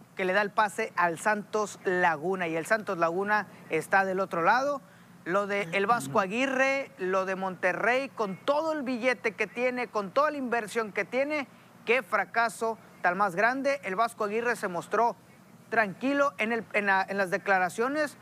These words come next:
No sé si se va a mantener o no en México con Monterrey,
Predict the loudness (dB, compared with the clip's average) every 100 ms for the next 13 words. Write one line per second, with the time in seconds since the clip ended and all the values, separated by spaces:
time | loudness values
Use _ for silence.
0 | -20 -20 -20 -8 0 0 0 0 0 -2
1 | -6 -2 0 0 -2 -4 -2 0 0 0
2 | 0 2 0 0 -2 -4 -4 -2 0 -2
3 | -4 -4 -2 0 2 0